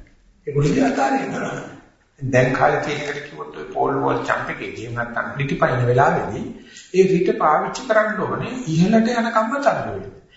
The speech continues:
ඒකලා රිටට වාංගුව දෙන්න ඕනේ. අර බාරකින් එහා පැත්තට පයින්න ගමන් රිට විසි කරනවා. රිට විසි කිරීම නැත්නම් රිට බදාගෙන හිටියොත් එන්න බෑනේ. ජයග්‍රහයි පින්බක් පනේ. ඒ නිසා උඩටම ගියාට පස්සේ උඩටම යන්න හේතු නා වූ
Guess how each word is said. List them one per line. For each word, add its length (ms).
ඒකලා 300
රිටට 420
වාංගුව 560
දෙන්න 340
ඕනේ. 400
අර 140
බාරකින් 520
එහා 200
පැත්තට 340
පයින්න 280
ගමන් 320
රිට 160
විසි 200
කරනවා. 280
රිට 120
විසි 220
කිරීම 240
නැත්නම් 300
රිට 160
බදාගෙන 340
හිටියොත් 360
එන්න 160
බෑනේ. 420
ජයග්‍රහයි 480
පින්බක් 360
පනේ. 260
ඒ 160
නිසා 280
උඩටම 580
ගියාට 340
පස්සේ 500
උඩටම 400
යන්න 240
හේතු 260
නා 220
වූ 460